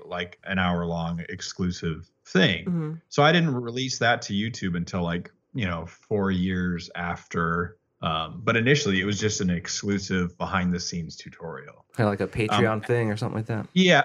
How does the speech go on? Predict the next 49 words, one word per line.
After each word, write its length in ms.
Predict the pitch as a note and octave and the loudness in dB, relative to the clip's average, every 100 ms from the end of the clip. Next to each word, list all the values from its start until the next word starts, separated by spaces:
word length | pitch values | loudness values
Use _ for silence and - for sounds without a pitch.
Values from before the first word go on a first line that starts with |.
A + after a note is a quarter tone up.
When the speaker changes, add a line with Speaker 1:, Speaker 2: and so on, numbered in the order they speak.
| D3 | 2
Speaker 1:
pretty 260 | - F#3+ D3 | -2 2 2
much, 260 | B2 A2+ G#2+ | 2 -2 -2
like, 180 | G#2 F#2+ | -4 -2
before 360 | G#2 - G#2 | -4 -2 -4
Patreon 500 | F#2 G2+ F#2 G2 F2 | -2 -4 -4 -4 -4
was 160 | E2+ E2 | -6 -8
a 60 | E2 | -10
thing. 460 | - F#2 E2+ E2+ | -6 -6 -4 -6
It 60 | E2+ | -2
was 160 | G#2+ | -2
Speaker 3:
Mm-hmm. 20 | G2 | -2
Speaker 1:
just 220 | G2 - | -4 -6
a 60 | G2 | -4
way 340 | F#2+ F2+ F2+ | -2 -2 -2
to, 220 | F2+ - F2 | -4 -10 -12
like, 220 | E2+ - | -14 -14
kind 320 | - G2+ G2+ | -6 0 2
of 260 | F#2+ F2+ - _ | 0 -2 -10 _
recoup 480 | G#2 G#2+ - B2+ A2+ | -6 -6 -2 -2 -2
some 220 | - A2 | -2 -2
of 60 | G2 | 0
the 60 | F#2+ | 0
costs 340 | G2+ F#2+ - | 0 0 0
that 160 | G2 F#2 | -2 0
went 180 | G2 | 0
into 260 | F2+ F2 - | 0 -2 -2
making 320 | F2 E2 E2 | -4 -6 -10
that 260 | F2 D#2+ - | -8 -10 -8
thing. 340 | F2+ E2+ - - _ _ - | -10 -8 -12 -20 _ _ 0
So 140 | D3+ | 4
Speaker 3:
Got 20 | |
Speaker 1:
it 60 | A#2 | 4
Speaker 3:
it. 40 | |
Speaker 1:
made 200 | B2 G#2 | 4 2
sense 440 | - G2+ F#2 F2+ - | 0 0 0 -2 -4
in 120 | G2+ | -8
a 180 | - - | -10 -6
way, 180 | F2+ E2 | -4 -4
like, 180 | E2 D#2+ | -6 -6
it 80 | E2+ | -8
allowed 360 | E2 E2+ E2 | -6 -6 -6
us 140 | E2 - | -8 -12
to 120 | F#2+ | -12
do 220 | E2+ A#2+ | -6 -4
it. 180 | - - _ _ | -6 -10 _ _
So, 420 | - F2 C#2+ B1 _ _ - | -10 -8 -8 -14 _ _ -12
um, 520 | F2+ E2 F2 E2+ G2 - | -6 -4 -6 -8 -14 -6
yeah, 300 | D#3 E3+ F#2 - _ _ | 2 2 0 -10 _ _
uh, 60 | B2+ | 0